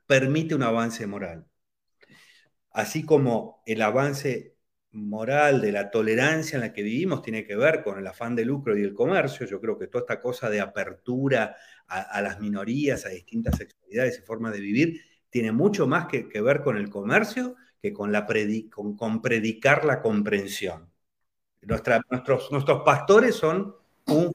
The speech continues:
fracaso al lado del sistema de precios, ¿no? Nos hace mucho mejor el comercio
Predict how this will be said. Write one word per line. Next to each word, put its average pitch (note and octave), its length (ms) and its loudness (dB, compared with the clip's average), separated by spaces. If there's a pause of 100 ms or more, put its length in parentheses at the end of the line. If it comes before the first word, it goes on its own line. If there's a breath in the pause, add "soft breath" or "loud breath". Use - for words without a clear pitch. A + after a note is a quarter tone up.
fracaso F3 720 6
al B2 140 0
lado C3+ 200 10
del A#2 100 6
sistema A#2 400 -2
de G#2+ 120 0
precios, - 460 -8 (440)
¿no? D#3+ 180 -6 (260)
Nos B2+ 160 -6
hace C#3 220 2
mucho G3 360 6
mejor C#3+ 320 4
el C3+ 160 4
comercio A3+ 760 2